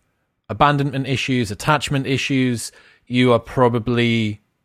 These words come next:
inside ruthlessly unconfident that you are to be liked or loved or competent, uh, that you have any merit to be able to achieve something in this world. Perhaps there's the learned helplessness that we said earlier on,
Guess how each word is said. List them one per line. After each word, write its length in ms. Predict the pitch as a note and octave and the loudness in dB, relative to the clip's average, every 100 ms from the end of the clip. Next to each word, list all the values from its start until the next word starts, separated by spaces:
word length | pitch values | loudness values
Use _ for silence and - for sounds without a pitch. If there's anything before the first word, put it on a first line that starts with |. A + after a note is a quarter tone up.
| _ _ _ _ _ _ | _ _ _ _ _ _
inside 800 | B2+ C#3 B2+ - B2+ A#2+ A2+ G2+ - _ _ _ - | 0 0 0 -2 0 2 2 -2 -10 _ _ _ -8
ruthlessly 920 | A#2+ C#3+ F#3+ F#3+ - D3 - B2 G#2+ | 0 4 4 2 0 0 0 -2 -2
unconfident 800 | B2 A2+ A2+ A2 G2+ G2+ G2+ - _ _ _ _ _ - | -2 0 0 -2 -4 -8 -10 -16 _ _ _ _ _ -2
that 200 | A2+ - | -2 -2
you 480 | A2 A#2+ C3 B2 - | -4 2 4 4 2
are 480 | A#2 A2+ G#2+ G2+ - | 2 4 4 0 -4
to 140 | - A#2 | -6 -2
be 140 | A2 | 0
liked 400 | A2+ B2+ A#2 - | 2 2 0 -2
or 100 | G#2+ | 0
loved 360 | A2 A#2 A2 - | 4 4 4 -2
or 160 | G#2 - | -6 -6
competent, 880 | - C#3 C#3+ C#3 - A#2 F2+ - - _ _ _ _ _ _ _ _ _ | -4 0 0 0 -4 -4 -4 -8 -16 _ _ _ _ _ _ _ _ _
uh, 280 | F#2+ G#2+ A#2 | -2 -2 -2
that 380 | B2+ B2+ A#2+ B2+ | -2 -2 -2 0
you 120 | B2 | 2
have 180 | B2 A#2 | 2 0
any 240 | C3 C3+ C#3 | -2 0 2
merit 460 | B2 A2 F#2+ - - _ _ | 2 2 0 -6 -20 _ _
to 100 | - | -6
be 100 | G2+ | 2
able 260 | A2 G#2+ G#2+ | 2 2 0
to 180 | - G#2+ | -2 -4
achieve 360 | G#2 - B2 A2+ | -4 -2 -2 -2
something 360 | A#2+ A2 A2+ | -4 -4 -2
in 100 | G#2+ | -2
this 180 | G#2+ - | -2 -2
world. 280 | G#2+ G2+ - | 0 -2 0
Perhaps 340 | A2+ B2+ - | 0 2 0
there's 180 | B2+ A#2 | -4 -4
the 120 | A#2+ | -2
learned 260 | A#2 A#2+ A2 | 2 2 2
helplessness 560 | C#3 D3+ D3+ - G2 | 2 2 0 0 -4
that 120 | - G2+ | -4 -6
we 100 | A2 | -4
said 200 | A#2 A2 | -2 0
earlier 300 | G#2+ G#2+ B2+ | 2 2 2
on, 220 | G#2+ | 2